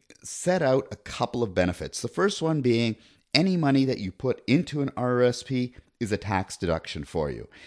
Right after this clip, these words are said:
And any amount of growth is tax deferred.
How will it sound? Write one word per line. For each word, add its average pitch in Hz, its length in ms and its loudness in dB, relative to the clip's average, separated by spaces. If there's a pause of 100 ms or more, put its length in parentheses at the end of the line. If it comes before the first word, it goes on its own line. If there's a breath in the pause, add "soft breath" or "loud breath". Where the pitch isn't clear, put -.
(380 loud breath)
And 90 260 0 (140)
any 95 440 2
amount 90 400 0
of 90 200 -8
growth 147 600 0 (240 loud breath)
is 123 300 0
tax - 460 0
deferred. 120 720 0